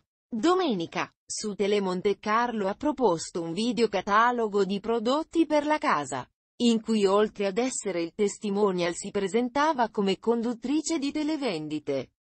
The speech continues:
Nel millenovecentonovantaquattro incide un C D intitolato semplicemente Canzoni, prodotto da Oscar Morelli. In questo C D Elisabetta ha voluto interpretare un genere di canzoni differente dalle precedenti,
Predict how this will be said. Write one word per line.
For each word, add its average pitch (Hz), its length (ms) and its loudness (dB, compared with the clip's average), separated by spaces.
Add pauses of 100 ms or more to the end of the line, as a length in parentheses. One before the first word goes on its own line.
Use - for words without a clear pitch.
(140)
Nel 247 260 2
millenovecentonovantaquattro 220 2000 0
incide 311 540 0
un 190 100 -4
C 285 220 -4
D 240 100 -6
intitolato 202 960 0
semplicemente 247 920 -2
Canzoni, 180 800 -2 (320)
prodotto 190 640 2
da 180 300 4
Oscar 185 400 0
Morelli. 156 600 -2 (260)
In 220 220 0
questo 247 420 -2
C 339 340 0
D 233 260 0
Elisabetta 196 880 0
ha 175 60 -2
voluto 202 460 -2
interpretare 240 960 2
un 277 200 2
genere 196 520 2
di 165 120 -6
canzoni 202 600 -2
differente 208 800 -2
dalle 185 320 2
precedenti, 156 880 -6